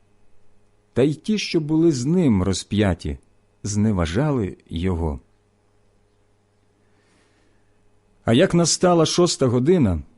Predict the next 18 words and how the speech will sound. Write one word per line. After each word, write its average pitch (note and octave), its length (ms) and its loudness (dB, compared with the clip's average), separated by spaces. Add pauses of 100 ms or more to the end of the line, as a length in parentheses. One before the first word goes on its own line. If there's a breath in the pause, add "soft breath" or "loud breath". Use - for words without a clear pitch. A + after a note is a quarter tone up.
(240)
Темрява F3+ 480 4
наступила D3+ 680 2
по - 140 0
всій C#3+ 280 -2
землі B2 540 2 (180)
аж C#3+ 240 0
до B2 120 -4
дев'ятої A#2 600 0
години. F#2 520 -2 (1200)
О F2+ 60 -2
дев'ятій B2 480 -2
же A2 140 -2
годині A2 500 0 (440 soft breath)
Ісус A#2+ 360 2
скрикнув F3+ 720 0
голосом C#3+ 520 -2
сильним: F2 640 -2 (1300)
"Елої, E3 720 4